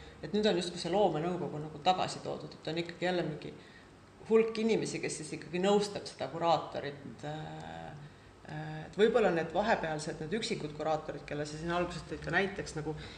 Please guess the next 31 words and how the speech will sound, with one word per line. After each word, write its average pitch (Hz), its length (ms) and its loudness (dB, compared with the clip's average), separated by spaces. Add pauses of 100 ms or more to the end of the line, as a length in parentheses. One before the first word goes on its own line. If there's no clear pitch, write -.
(140)
Iir 202 280 6
Hermeliin 165 800 4
või, 151 400 2
äh, 151 640 -4 (420)
no 165 120 -2
sa 170 120 4
oled, 160 160 2
eks 147 160 -6
ole, 165 140 0
Tõnu 180 240 4
Õnnepalu 185 640 4
ja 165 240 4
Anu 160 200 0
Lamp, 196 360 2
et, 151 180 -2 (300)
et - 80 -6
neil 190 180 6
võib-olla 180 240 6
olid 175 220 4
ka 247 240 6
mingisugused 165 540 -2
abilised 160 500 -2
loomenõukogudest, 165 1040 -2
aga 156 300 -8 (920)
et 147 200 -8
ma 185 100 0
kuidagi 233 280 8
tahaks 214 240 4
öelda 196 240 8
jah, 175 220 2
et - 320 -10